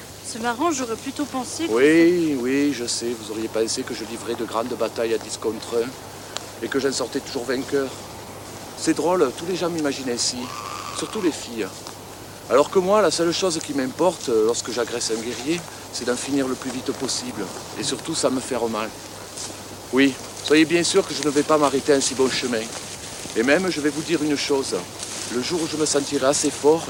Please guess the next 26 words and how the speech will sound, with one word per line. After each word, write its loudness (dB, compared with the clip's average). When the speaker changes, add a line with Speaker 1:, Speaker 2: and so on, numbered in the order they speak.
Speaker 2:
j'attaquerai 0
directement 0
Chaouch 0
Malines. 0
Qu'il 4
essaie 8
de 4
me 2
faire 2
pendre 2
sur 0
la 4
place 0
de -4
Motiwa. -2
Oui, 2
qu'il -2
essaie 2
un 0
peu. -4
Speaker 1:
Oh ! 4
Mais -2
c'est 6
ça, 4
les 4
Zounailles ! 4